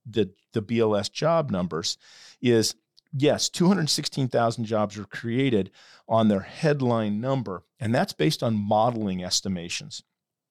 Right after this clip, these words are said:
And so as we go through time, there are always revisions to that headline number. And so over the past year,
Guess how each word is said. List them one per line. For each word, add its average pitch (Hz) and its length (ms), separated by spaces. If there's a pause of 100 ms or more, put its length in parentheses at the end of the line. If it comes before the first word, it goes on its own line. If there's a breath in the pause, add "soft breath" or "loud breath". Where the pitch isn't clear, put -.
(320)
And 143 80
so 120 220
as 110 100
we 113 120
go 143 180
through 135 220
time, 160 460
there 117 160
are 113 60
always 127 360
revisions 107 680
to 113 100
that 101 160
headline 98 640
number. 113 400 (560 loud breath)
And 113 160
so 120 260
over 175 240
the 107 220 (120)
past 175 460
year, 120 640